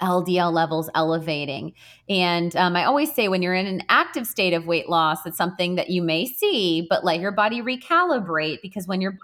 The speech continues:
body's metabolizing, yeah, when your body is metabolizing high amounts of fat as fuel, and your liver is processing and producing those ketones, yes, you may see fluctuation in, in total cholesterol and L D L. You should always see an increase of H D L.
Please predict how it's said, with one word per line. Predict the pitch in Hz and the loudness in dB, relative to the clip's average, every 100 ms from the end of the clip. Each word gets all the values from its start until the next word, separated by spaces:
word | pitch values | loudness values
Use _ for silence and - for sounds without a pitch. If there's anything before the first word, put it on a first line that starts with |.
| 202 | -6
body's | 247 | -4
metabolizing, | 254 254 - 277 285 240 233 226 226 _ 285 | -4 -6 -8 -8 -6 -6 -8 _ -20 _ -2
yeah, | 330 226 | 0 2
when | 226 | -2
your | 226 | 0
body | 233 381 | -2 -2
is | 415 262 | -8 -12
metabolizing | 254 254 254 233 202 | -2 0 0 -2 -6
high | 202 226 | 0 0
amounts | 233 214 | 2 -2
of | 202 196 | -4 -2
fat | 214 202 - | 0 0 0
as | 185 180 - | -2 -2 -8
fuel, | 277 403 180 151 156 - _ _ _ - | -2 2 4 2 0 -4 _ _ _ -2
and | 190 196 | 0 2
your | 190 | 0
liver | 196 294 285 180 226 - | 2 2 2 2 0 0
is | 190 190 | -2 -4
processing | - 220 233 208 208 | 2 2 2 -6 -4
and | 185 | -4
producing | 190 190 190 185 | -4 -6 -4 -4
those | 175 - | -4 -6
ketones, | - 392 - 170 175 190 _ _ | -6 -4 -2 -2 -2 -4 _ _
yes, | 208 226 427 - | 0 2 2 0
you | 262 | 0
may | 214 | 0
see | 269 302 | 0 -4
fluctuation | 294 226 214 226 190 196 - 196 | -2 -2 -2 -2 -2 -2 -4 -4
in, | 180 185 | -4 -4
in | 190 190 | -4 -4
total | 190 175 180 | -2 0 -2
cholesterol | 180 165 170 170 165 - | 0 -2 -2 -4 -2 -2
and | 170 | -4
L | 131 160 | -2 -2
D | 156 151 | -2 -2
L. | 139 175 - _ | -2 -2 -6 _
You | 202 214 | -4 -4
should | 247 196 - | -2 -2 0
always | 214 240 320 330 | 2 4 2 0
see | 269 240 | -2 -2
an | 185 | 0
increase | 208 220 196 190 | -2 -2 -4 -4
of | 185 | -4
H | 180 254 - | -2 -4 -8
D | - 165 | -6 -2
L. | 147 151 | 0 -2